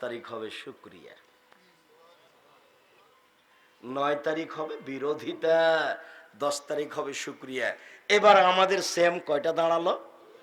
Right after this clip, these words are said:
দুইটা। মনে থাকবে? নয় কেন? বিরোধিতা। দশ কেন? শুকরিয়া। মনে থাকবে তো? আল্লাহ নবী বললেন,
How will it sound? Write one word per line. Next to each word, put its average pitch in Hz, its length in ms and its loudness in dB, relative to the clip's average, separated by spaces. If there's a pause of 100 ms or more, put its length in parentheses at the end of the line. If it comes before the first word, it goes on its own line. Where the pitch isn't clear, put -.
(560)
দুইটা। 117 260 -14 (320)
মনে 151 200 -8
থাকবে? 175 440 -8 (580)
নয় 156 460 -2
কেন? 156 220 -4 (1600)
বিরোধিতা। 151 560 -4 (280)
দশ 156 360 0
কেন? 160 260 -2 (1160)
শুকরিয়া। 143 560 -8
মনে 170 160 -2
থাকবে 190 300 -6
তো? 170 220 -8 (1800)
আল্লাহ 190 340 6
নবী 185 200 0
বললেন, 170 360 0